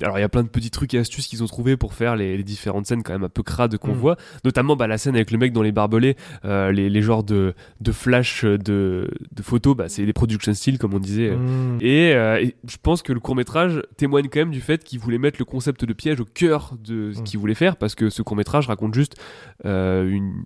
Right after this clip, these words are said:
Speaker 1: l'histoire du piège à loup inver-, piège à ours, pardon, inversé là, le truc qui t'ouvre la tête en deux. Euh, et, euh, donc vraiment c'était s-, le cœur du projet, enfin en tout cas leur argument pour le faire produire,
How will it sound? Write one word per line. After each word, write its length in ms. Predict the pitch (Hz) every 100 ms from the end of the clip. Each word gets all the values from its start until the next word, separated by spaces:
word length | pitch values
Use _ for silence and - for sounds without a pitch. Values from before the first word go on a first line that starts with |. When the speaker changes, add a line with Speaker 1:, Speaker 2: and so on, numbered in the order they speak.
| -
Speaker 1:
l'histoire 340 | - - 117 107
du 200 | 101 90
piège 340 | - 120 110
à 40 |
loup 360 | 110 113 123 120
inver-, 200 | 101 101 -
piège 220 | - 131 110
à 80 |
ours, 180 | - 131
pardon, 280 | - 107 117
inversé 380 | 113 101 - 160
là, 160 | 131 139 -
le 80 | -
truc 160 | - 123
qui 120 | 107
t'ouvre 260 | - 147 123
la 80 | 113
tête 220 | 127 104
en 80 | 110
deux. 140 | 165 - - - - - -
Euh, 300 | 107 98 98 -
et, 300 | 127 156 139
euh, 320 | 104 104 101 - _ -
donc 140 | 123 120
vraiment 280 | 127 147
c'était 260 | 165 131 123
s-, 160 | 117 - _
le 100 | 113
cœur 300 | 113 - 180
du 100 | 147
projet, 280 | - 135 135
enfin 140 | 165 107
en 40 |
tout 120 | 101
cas 120 | 90 139
leur 180 | 107
argument 460 | 127 123 120 139 139
pour 160 | 123 107
le 60 |
faire 160 | 101 107
produire, 360 | 110 110 160